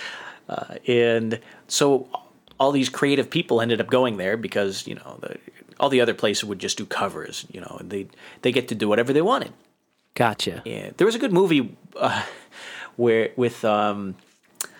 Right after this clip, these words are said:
Speaker 1: oh, what's his name? Alan, uh, it's escaping me now.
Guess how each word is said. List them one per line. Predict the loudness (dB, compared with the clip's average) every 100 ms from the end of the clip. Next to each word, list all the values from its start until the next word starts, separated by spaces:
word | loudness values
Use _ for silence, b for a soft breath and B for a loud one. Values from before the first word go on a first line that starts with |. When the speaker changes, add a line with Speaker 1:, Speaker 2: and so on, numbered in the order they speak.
| B B 2
Speaker 1:
oh, | 4
what's | 2 0
his | -2
name? | 0 2 0 2
Alan, | 4 4 4 2 2
uh, | 2 2 0 -4 B B B B
it's | -6 -2
escaping | -2 -2 -2 -2 -4
me | -4
now. | -6 -6 -8 -10